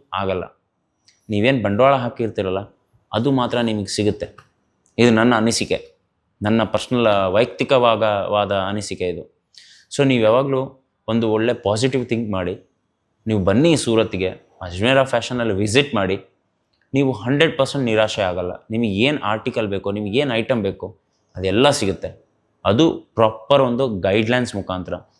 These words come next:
ನಿಮಗೆ ಅಕಸ್ಮಾತ್ ನೀವು ಹೊಸ ಬಿಸ್ನೆಸ್ ಮಾಡ್ತಾ ಇದ್ರೆ, ನಿಮಗೆ ಗೊತ್ತಿಲ್ಲ ನೀವು ಯಾವ ಟೈಪ್ ಐಟಮ್ ಇಟ್ಕೋಬೇಕು, ಏನಿಲ್ಲ ಅಂತ. So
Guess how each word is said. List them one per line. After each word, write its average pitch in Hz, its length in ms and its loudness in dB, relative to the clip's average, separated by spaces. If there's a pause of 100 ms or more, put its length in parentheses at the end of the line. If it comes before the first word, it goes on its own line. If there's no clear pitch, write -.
(120)
ನಿಮಗೆ 135 300 2
ಅಕಸ್ಮಾತ್ 117 420 -4
ನೀವು 107 160 -4
ಹೊಸ 98 120 -4 (140)
ಬಿಸ್ನೆಸ್ 107 320 -4
ಮಾಡ್ತಾ 98 300 -2
ಇದ್ರೆ, 90 180 -6 (420)
ನಿಮಗೆ 107 320 2 (520)
ಗೊತ್ತಿಲ್ಲ 113 320 4 (280)
ನೀವು 95 200 -4
ಯಾವ 95 100 -6 (100)
ಟೈಪ್ 104 220 0
ಐಟಮ್ 101 300 -2
ಇಟ್ಕೋಬೇಕು, 92 500 -2 (120)
ಏನಿಲ್ಲ 104 320 -2
ಅಂತ. - 120 -20 (480)
So - 100 -2